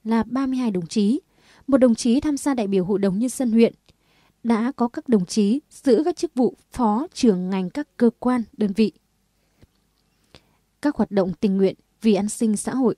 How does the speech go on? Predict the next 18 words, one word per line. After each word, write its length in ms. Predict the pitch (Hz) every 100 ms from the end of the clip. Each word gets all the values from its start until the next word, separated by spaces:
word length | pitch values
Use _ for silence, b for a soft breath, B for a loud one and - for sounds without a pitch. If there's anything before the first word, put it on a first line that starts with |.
| -
được 180 | 208
chi 120 | - 226
đoàn 260 | 202 175
quan 200 | 165 208
tâm 200 | - 196
thực 160 | 196 196
hiện, 160 | 208 - _ _ _ -
điển 160 | 247
hình 200 | 233 233
như 180 | 262 294
hưởng 180 | 247 196
ứng 280 | 185 208 311
Ngày 140 | 240
hội 220 | 190 202 -
hiến 180 | - 214
máu 160 | 214 233
tình 160 | 247 190
nguyện, 200 | 202